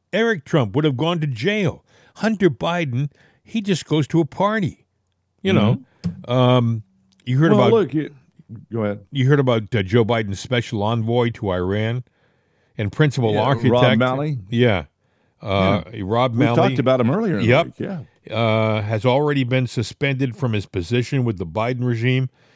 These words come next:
Speaker 1: The F B I is investigating him and, uh, whether or not he mishandled classified information.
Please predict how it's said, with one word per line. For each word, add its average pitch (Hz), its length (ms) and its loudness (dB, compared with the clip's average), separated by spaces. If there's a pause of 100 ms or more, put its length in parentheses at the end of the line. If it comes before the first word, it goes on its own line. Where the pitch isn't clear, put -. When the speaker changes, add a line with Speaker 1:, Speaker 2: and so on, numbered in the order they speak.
(280)
Speaker 1:
The 123 140 0
F 139 140 -2
B 131 120 0
I 131 200 -2
is 113 140 -2
investigating 120 680 -2
him 135 400 0 (100)
and, 110 460 -6 (100)
uh, 101 340 -6
whether 120 460 0
or 117 60 -2
not 117 400 -4 (480)
he 139 240 -2
mishandled 143 760 -4
classified 131 800 -4
information. 123 680 -2